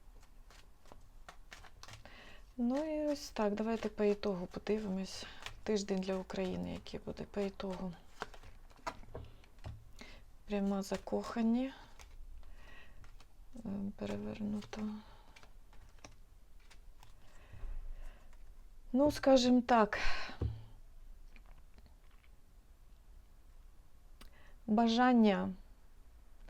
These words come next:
зробити вибір, він обмежений. Тобто, знаєте,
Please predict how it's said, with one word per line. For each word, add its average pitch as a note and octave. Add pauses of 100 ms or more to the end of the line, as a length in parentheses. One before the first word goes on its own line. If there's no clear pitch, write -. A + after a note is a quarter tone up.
(400)
зробити A3 (360)
вибір, G3+ (1080)
він G#3
обмежений. G3+ (540)
Тобто, A#3
знаєте, A3+